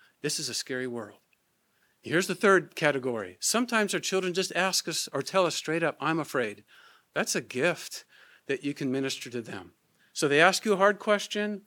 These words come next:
or they're responding. You can tell something's off in their heart. You're not really sure what. There's probably some fear down in there, or they tell you they're afraid. So as I was pondering about these three categories, and what are some s-, specific things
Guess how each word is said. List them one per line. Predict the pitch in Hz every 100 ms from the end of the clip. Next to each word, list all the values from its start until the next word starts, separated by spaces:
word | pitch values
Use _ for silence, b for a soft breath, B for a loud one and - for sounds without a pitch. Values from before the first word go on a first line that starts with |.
| _
or | 147 160 196 196 B B B B B
they're | 139
responding. | 143 - 160 165 180 190 190
You | 170
can | 151
tell | 123 180 190
something's | 190 - 208 202 -
off | - 185 190
in | 180
their | 156
heart. | 185 185
You're | 147
not | 165 180
really | 170 160
sure | - 156
what. | 143 190 180 - b b b b
There's | - -
probably | 185 202 208
some | 127
fear | - - 156
down | 160 160 156
in | 165
there, | 165 175 175 b b -
or | 139
they | 160 156 _ -
tell | - 190
you | 156 117 107 - _ -
they're | 127
afraid. | 120 131 113 95 - B B B
So | - 143
as | 151
I | 214
was | 202
pondering | - 190 190 180
about | 160 -
these | 170 180 -
three | - 180
categories, | 175 175 180 143 139 135 143 - - b b _ _ -
and | 156 147 135
what | 185
are | 277
some | - 202
s-, | - 151 -
specific | - - 180 226 214 214 -
things | 185 160 139 135 -